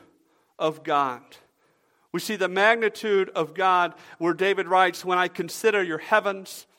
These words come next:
the work of your fingers, the moon and the stars which you have ordained, what is man that you are mindful of him, and the son of man that you visit him?" David continues his praise by, by pointing us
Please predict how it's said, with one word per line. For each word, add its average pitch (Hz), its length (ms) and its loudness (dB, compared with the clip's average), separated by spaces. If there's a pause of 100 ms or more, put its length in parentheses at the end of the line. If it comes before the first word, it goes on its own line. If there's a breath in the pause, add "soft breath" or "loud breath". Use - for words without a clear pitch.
(120)
the 185 80 2
work 208 260 4
of 185 120 -2
your 165 100 -4
fingers, 202 640 -4 (220 soft breath)
the 180 100 -2
moon 208 380 -2
and 180 100 -6
the 165 60 -4
stars 190 580 -2
which - 180 -12
you 165 60 -4
have 151 140 -4
ordained, 175 500 -6 (160 loud breath)
what 285 220 6
is 277 180 -2
man 262 500 0 (380 soft breath)
that 190 120 -8
you 196 100 2
are 185 80 4
mindful 185 500 0
of 156 120 -8
him, 156 280 -8 (640)
and 143 100 -8
the 143 60 -4
son - 260 -8
of 151 140 -10
man 127 300 -14 (720)
that 135 120 -8
you 127 140 -14
visit 117 360 -16
him?" - 140 -20 (1300)
David 180 260 2
continues 180 460 -2
his 160 140 -10
praise 185 400 0
by, 160 180 2 (340 loud breath)
by 156 120 2
pointing 202 340 0
us 175 180 -2